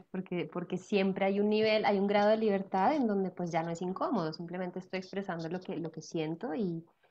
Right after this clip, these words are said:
y no hay un tabú, no hay una incomodidad, no, sino que es, es natural. Yo siento que es, es, es eso, ¿no? Cuando hay paridad, ¿no? Cuando hay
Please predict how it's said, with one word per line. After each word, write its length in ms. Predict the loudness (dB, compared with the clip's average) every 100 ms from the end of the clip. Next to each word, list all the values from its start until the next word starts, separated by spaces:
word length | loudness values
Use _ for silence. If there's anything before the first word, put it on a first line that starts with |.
| _
y 120 | 2
no 120 | 4 4
hay 140 | 2
un 200 | 2 2
tabú, 540 | 4 6 8 10 8 6
no 100 | 4
hay 80 |
una 120 | 0 -2
incomodidad, 840 | -4 -4 -4 2 8 10 10 6
no, 380 | 2 -4 -8 -10 _ _ _ _ _ _
sino 320 | -10 -6 -4 -4
que 180 | -6 -6
es, 160 | -8
es 200 | -10 -2
natural. 440 | 0 2 4 4 2 _ _ _ _ _ -14
Yo 80 |
siento 300 | -10 -10 -10 -8
que 140 | -8
es, 140 | -8 -12
es, 220 | -14 -12
es 160 | -10 -10
eso, 220 | -12 -12
¿no? 240 | -12 -12 -14 _ _
Cuando 300 | 0 4 6
hay 140 | 6
paridad, 480 | 4 4 6 4 2 -4 -14
¿no? 120 | -12
Cuando 320 | -8 -8 -4
hay 400 | -2 -2 -2 -4